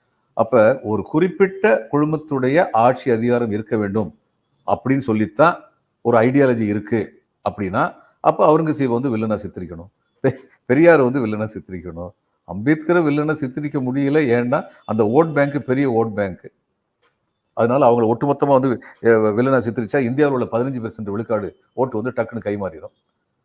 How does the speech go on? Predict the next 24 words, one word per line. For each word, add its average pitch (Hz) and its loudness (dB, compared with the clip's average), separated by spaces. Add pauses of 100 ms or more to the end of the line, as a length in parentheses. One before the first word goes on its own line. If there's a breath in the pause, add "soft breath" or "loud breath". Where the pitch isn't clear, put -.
(120)
அதனால 131 2
அவர் 123 4
வந்து 135 -4
வ-, 107 -6
வில்லனா 147 -4 (100)
சித்தரிக்காம, 127 -6
"அவர் 135 -2
பூஜையெல்லாம் 160 -2
பண்ணார் 117 -4
தெரியுமா?" 101 -6
அப்படின்னு 92 -12
சொல்லிட்டு 92 -14 (160)
இருக்காங்க. 82 -20 (880)
வள்ளலாரே 131 2
ஏறக்குறைய 113 -2
திருவள்ளுவருக்கும் 120 -2
வள்ளலாருக்கும் 98 -4
காவி 101 -4
சாயம் 95 -6
பூசியாச்சு. 95 -16 (460)
இது - -10
மாதிரிலாம் 127 0
பண்ணிட்டு 104 -6
இருக்காங்க. 80 -14